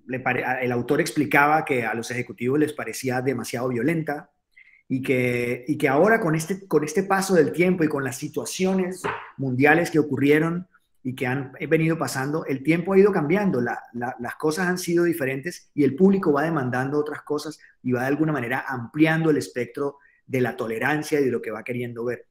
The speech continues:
Y por eso, en este momento, pudo caer. Imagínense qué les, qué, por qué se la rechazaron en principio. Les pa-, lo que les pareció violento a los ejecutivos fue que, eh,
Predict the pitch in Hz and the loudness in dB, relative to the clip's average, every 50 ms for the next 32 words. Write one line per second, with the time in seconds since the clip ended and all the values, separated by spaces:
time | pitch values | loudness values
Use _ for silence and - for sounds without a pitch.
0 | _ - 147 143 - 160 160 190 240 226 - - 330 - - _ _ _ - 127 | _ -10 -8 -2 2 4 6 8 6 6 4 0 -6 -10 -12 _ _ _ -8 -6
1 | 139 147 - 190 180 165 156 147 147 170 - - 180 196 196 185 185 185 185 147 | -4 -2 0 2 2 2 2 0 -2 -4 -6 -2 4 8 8 8 8 8 4 0
2 | 117 131 143 135 - - _ _ _ _ - - - - - - _ _ - 147 | 0 0 0 -2 -4 -8 _ _ _ _ -20 -20 -20 -20 -20 -20 _ _ -2 2
3 | 156 170 208 240 254 - 277 - - 220 214 233 233 - - - - _ - - | 6 6 6 6 6 4 2 4 6 8 8 8 6 4 -6 -16 -20 _ 4 8
4 | 202 202 202 214 - - - - _ _ _ _ - 185 170 185 185 196 214 202 | 8 8 8 6 2 -2 -6 -18 _ _ _ _ 0 2 2 4 6 4 4 4
5 | 247 240 233 202 185 - - 151 127 160 165 180 202 214 196 180 160 180 143 135 | 6 4 4 6 4 4 4 2 0 2 2 4 4 4 2 2 2 0 -2 -4
6 | 139 - 254 - - - - _ _ _ _ _ _ _ _ _ _ _ _ _ | -4 -4 -6 -6 -8 -10 -16 _ _ _ _ _ _ _ _ _ _ _ _ _
7 | - - - - 139 135 127 131 175 190 - 151 151 151 151 165 160 156 160 160 | -20 -20 -10 -4 -4 -2 -2 -2 -6 -6 -2 0 0 0 2 2 0 0 0 -2
8 | 165 175 165 - 196 214 226 262 262 240 226 214 214 202 220 214 - 165 160 156 | -2 -2 0 2 4 4 4 4 2 2 0 0 0 -2 -2 -2 0 0 2 2
9 | 151 151 147 135 139 - 131 123 196 180 156 156 165 - - _ _ - - - | 0 0 -2 -6 -6 -8 -6 -4 -2 -2 0 -2 -4 -8 -14 _ _ -20 -20 -20
10 | - - - - - - - 165 175 180 180 208 208 214 214 - - - - 160 | -20 -20 -20 -20 -12 -2 2 4 4 6 6 4 4 2 -2 -8 -10 -10 -4 0
11 | 160 160 151 147 151 147 151 - | 2 4 6 6 6 4 2 -2